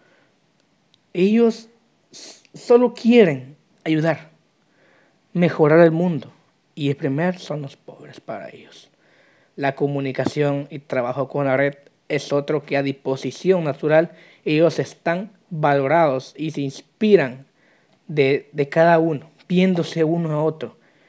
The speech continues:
Cada joven lasaliano o grupo de jóvenes se inspiran, son responsables de dar buenas noticias.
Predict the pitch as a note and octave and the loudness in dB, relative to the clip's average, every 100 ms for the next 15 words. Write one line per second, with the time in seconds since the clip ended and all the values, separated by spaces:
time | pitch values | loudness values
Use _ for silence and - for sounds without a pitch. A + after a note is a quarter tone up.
0 | _ _ - D#3+ D#3+ - F#3+ F3+ E3 D#3+ | _ _ 4 4 4 2 2 4 0 -4
1 | C#3+ C#3+ D3+ E3+ D#3+ D#3+ E3 C#3+ E3 D#3+ | -4 -2 -2 -2 -4 -8 -4 0 0 0
2 | C#3+ C#3 D#3+ E3+ D#3+ D#3 C#3 - _ G#3+ | 0 0 -4 -4 -6 -8 -10 -12 _ 0
3 | F#3 B2 - _ _ _ _ _ _ _ | 0 -2 -12 _ _ _ _ _ _ _
4 | _ - F3 E3+ E3+ - D3 - E3+ F#3+ | _ -6 -2 -2 -2 -4 -6 0 0 2
5 | F3+ D#3+ D#3 D3+ D3 D3 C#3 C#3+ C#3 C#3 | -6 -8 -8 -6 -4 -4 -4 -6 -6 -8
6 | C3 A3+ - - _ | -8 -8 -8 -18 _